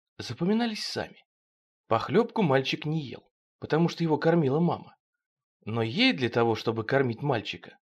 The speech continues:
нужно было есть похлебку. Из чего эту похлебку варили,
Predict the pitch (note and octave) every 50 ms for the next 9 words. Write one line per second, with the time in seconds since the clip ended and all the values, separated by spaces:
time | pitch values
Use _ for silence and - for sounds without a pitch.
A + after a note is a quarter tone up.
0 | _ _ _ - - G#2+ A2 A2 A#2 C#3+ D3+ F#3 G#3+ F#3+ C3+ A#2 A2+ B2+ D#3+ D#3+
1 | A#2+ A2+ G#2+ - - - D#3+ E3 - C3+ G#2 G2 - _ - - - - _ _
2 | _ _ _ _ _ _ - A#2 A2+ - - D#3+ F#3+ A3 C4 C4+ B3+ B3+ A3 -
3 | F#3+ - - F#3+ G#3+ G#3+ G#3+ - D3 B2 A#2+ A#2+ C3+ G#3+ A#3 G#3+ - - _